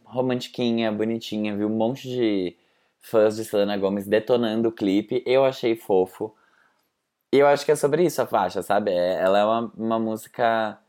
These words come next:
gracinha. Acho que ela não vai tá em nada. Acho que foi só um, um mimo pra mostrar que a era Revelación morreu, mas passa bem. Ela continua, é, com a coach em espanhol dela gravando músicas.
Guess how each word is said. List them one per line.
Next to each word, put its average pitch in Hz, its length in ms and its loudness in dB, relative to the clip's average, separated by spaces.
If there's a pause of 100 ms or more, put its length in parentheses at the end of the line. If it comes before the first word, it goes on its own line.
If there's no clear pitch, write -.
(280)
gracinha. 117 840 0
Acho 135 280 -6
que - 60 -2
ela 139 120 4
não 139 80 -4
vai 131 140 4
tá 131 120 -4
em 127 80 -4
nada. 135 480 -2
Acho - 140 -14
que - 60 -20
foi 113 100 -2
só 113 280 0
um, 110 360 -8 (500)
um 107 120 -2
mimo 110 360 0
pra 113 160 0
mostrar 104 420 -4
que 104 140 -6
a 95 140 0
era 95 320 0
Revelación 95 560 0
morreu, 98 500 2
mas 101 240 -4
passa 95 380 -4
bem. 95 440 -2 (320)
Ela 95 160 0
continua, 95 920 -4 (560)
é, 82 360 0 (280)
com 117 160 2
a 107 100 2
coach 110 480 2
em 101 100 2
espanhol 98 600 2
dela 92 300 4
gravando 95 440 2
músicas. 90 640 -6